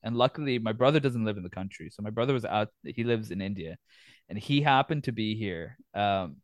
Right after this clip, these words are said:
you know, right after his wedding. And, uh, I convinced him, I was like, "Hey, let's go for the show, you know, we'll go, it'll be a good time, we'll have a lot of fun." And so there was a few people there, and I didn't tell anyone. I opened the show.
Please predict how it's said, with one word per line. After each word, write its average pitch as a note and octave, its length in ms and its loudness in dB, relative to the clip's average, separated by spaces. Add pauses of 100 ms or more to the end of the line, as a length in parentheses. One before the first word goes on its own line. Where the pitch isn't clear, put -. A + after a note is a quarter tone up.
(180)
you G2+ 120 -10
know, F#2 140 -4
right G2+ 280 -2
after G2+ 200 -4
his F2+ 140 -8
wedding. F#2 460 -8 (320)
And, F#2 580 -8
uh, F2+ 320 -6 (680)
I - 100 -6
convinced A2+ 440 -2
him, B2 40 2
I G#2+ 40 2
was G2+ 80 -2
like, G2 100 -6
"Hey, B2 120 0
let's A2+ 160 -2
go A2 120 -2
for G#2+ 120 -12
the G2+ 60 -6
show, G#2 280 -8
you G#2 100 -14
know, F#2+ 200 -8 (320)
we'll G#2+ 100 -8
go, A2+ 160 0
it'll G#2 120 -2
be G#2+ 140 -4
a G#2 40 -4
good G2+ 200 -6
time, G2+ 220 -4
we'll F#2+ 100 -8
have G2 140 -4
a - 20 -8
lot F#2 180 -4
of - 60 -12
fun." D#2+ 420 -10 (460)
And G#2+ 80 -12
so - 80 -8
there A2+ 120 0
was A2 120 -4
a - 20 -18
few C3+ 160 -2
people A2+ 320 -6
there, F#2 420 -4 (720)
and A#2 120 -2
I G#2+ 60 -2
didn't A2 220 -6
tell A2+ 160 -4
anyone. A2 260 0
I F#2 140 -4
opened A2 360 -4
the F#2 60 -6
show. F2 500 -4